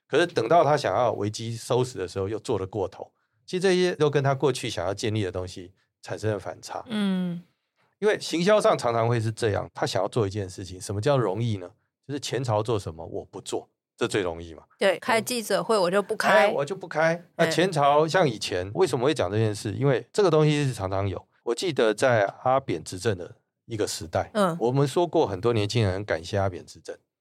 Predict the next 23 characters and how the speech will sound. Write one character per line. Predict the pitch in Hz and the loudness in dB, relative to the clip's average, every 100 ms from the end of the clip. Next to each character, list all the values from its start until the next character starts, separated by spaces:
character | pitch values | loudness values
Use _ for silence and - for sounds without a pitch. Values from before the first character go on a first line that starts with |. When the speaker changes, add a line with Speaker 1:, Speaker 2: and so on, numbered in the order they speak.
| _ _ _ _ _ - | _ _ _ _ _ -4
Speaker 1:
很 | 123 147 | -4 -4
简 | - 92 | -4 -4
单 | 95 113 | 0 2
的 | 113 | 2
一 | |
个 | 98 | 0
原 | 90 92 | 0 -2
因， | 110 | 0
因 | |
为 | 117 | 0
他 | 117 | 0
是 | 113 | 0
第 | 110 123 117 | -2 -2 -2
一 | |
次 | 113 - 92 | -2 -6 -4
真 | 110 104 | -4 -4
正 | 110 92 | -2 -2
的 | 85 | -4
政 | - 101 | -6 -6
党 | 85 | -6
轮 | 80 80 | -12 -14
替 | 95 92 | -12 -14
嘛。 | 78 | -16